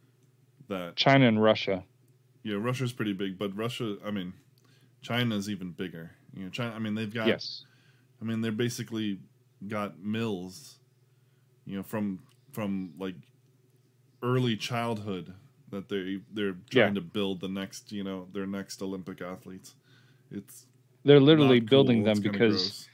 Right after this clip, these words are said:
Speaker 2: they even have farms of people that they can use to, um, take organs from.
Speaker 1: <laughs>
Speaker 2: Oh, did I say that out loud?
Speaker 1: Yeah.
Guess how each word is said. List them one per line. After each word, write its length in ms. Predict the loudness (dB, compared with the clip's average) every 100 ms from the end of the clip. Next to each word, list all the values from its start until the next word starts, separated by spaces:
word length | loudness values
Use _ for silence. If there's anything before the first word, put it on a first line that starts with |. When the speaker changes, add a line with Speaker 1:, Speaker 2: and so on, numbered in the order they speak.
| _ 8
Speaker 2:
they 120 | 10
even 180 | 10 8
have 260 | 6 4
farms 720 | 0 -18 2 6 8 6 4 0
of 120 | 0
people 320 | 2 4 4
that 160 | 4 4
they 120 | 4
can 160 | 4 6
use 340 | 10 10 8 6
to, 300 | 6 6 4 -4 -20 -16 4
um, 360 | 6 8 6 2 6
take 200 | 6 10
organs 380 | 8 8 4 2
from. 360 | 0 -2 -2 -10 _ _ -20 -16
Speaker 1:
<laughs> 100 | -14 -16 -20 -20 -20 _
Speaker 2:
Oh, 220 | 10 10 8
did 140 | 8 10
I 80 | 10
say 220 | 8 8
that 80 | 8
out 160 | 6 6
loud? 260 | 4 2 -2
Speaker 1:
Yeah. 120 | -8